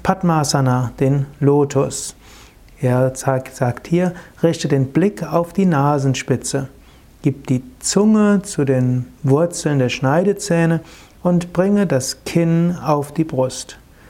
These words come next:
So ziehst du die Energie nach oben. Es gibt viele Weisen, die Energie nach oben zu ziehen. Hm, das letzte Mal hatte ich dich dazu angeregt, nach oben zu schauen, ja,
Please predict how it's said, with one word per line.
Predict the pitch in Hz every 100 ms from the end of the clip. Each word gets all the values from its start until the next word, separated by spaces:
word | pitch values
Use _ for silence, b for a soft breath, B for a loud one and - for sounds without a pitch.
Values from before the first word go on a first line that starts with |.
| b
So | - 170
ziehst | 170 - 208 190
du | 180
die | 165
Energie | 160 143 143 135 156 160 -
nach | 160 156
oben. | 156 131 120 123 - - B B B B
Es | 196
gibt | 226 220
viele | 247 247 208
Weisen, | 170 185 170 160
die | 156
Energie | 170 160 156 156
nach | 156 135
oben | - 170 165 147
zu | 139 139
ziehen. | - 131 123 123 120 B B B B
Hm, | 196 214 214 -
das | - -
letzte | 147 143 - 143
Mal | 139 135 139 127
hatte | 139
ich | 131
dich | - -
dazu | 131 - 156
angeregt, | 165 165 156 139 143 139
nach | 143 131
oben | 180 180 170 156
zu | -
schauen, | 135 - 156 160 156 156 B B B B
ja, | 180 190